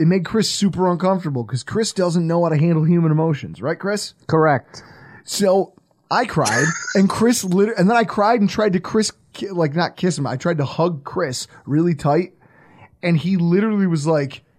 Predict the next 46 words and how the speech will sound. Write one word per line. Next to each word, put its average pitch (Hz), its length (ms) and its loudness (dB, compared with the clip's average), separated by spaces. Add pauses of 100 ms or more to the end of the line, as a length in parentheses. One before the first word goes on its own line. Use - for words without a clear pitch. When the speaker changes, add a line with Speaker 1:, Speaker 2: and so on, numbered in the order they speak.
Speaker 1:
stiff-arming 135 840 -4
me. - 220 -20 (520)
He's 160 300 0
like, 160 140 2
Speaker 3:
He 160 60 2
was, 156 120 0
Speaker 1:
I 160 80 2
Speaker 3:
like, 131 260 -4
going 156 240 2
for 147 140 -2
the 139 100 0
rape 139 300 0
whistle. 123 420 -4
Speaker 1:
Well, 175 140 2
he 202 180 4
was 233 160 2
like, 233 140 2
"I 220 100 2
didn't 214 140 4
know 214 140 4
if 185 80 0
you 202 120 2
were 196 60 4
gonna 202 140 2
try 190 160 -2
to 165 60 0
kiss 226 300 -2
me." 147 60 -4
I'm 123 100 -6
like, 127 180 -4 (140)
"Of - 160 -8
course - 320 0
I'm 466 80 2
not 240 160 0
gonna 190 140 0
try - 160 -6
to 160 60 -8
kiss 147 300 -8
you. 135 120 -6 (200)
It's 285 200 -2
a 254 100 2
hug, 220 380 0
you, 147 320 -4
you, 156 320 -6
you, 180 100 -8
what, 214 200 -6